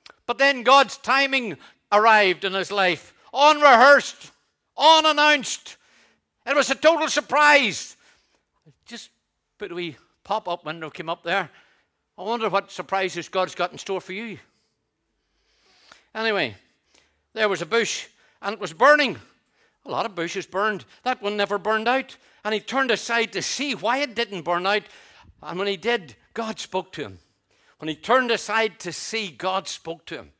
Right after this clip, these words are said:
You know, the way God had treated that bush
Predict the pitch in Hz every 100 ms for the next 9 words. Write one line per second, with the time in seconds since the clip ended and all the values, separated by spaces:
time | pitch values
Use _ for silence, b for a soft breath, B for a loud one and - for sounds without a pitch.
0 | B B B B B 127 127 156 151 -
1 | _ b b b _ _ _ _ - 139
2 | 208 214 151 196 196 165 135 - 208 190
3 | 151 135 b b b b b _ _ -
4 | 185 147 _ 202 214 -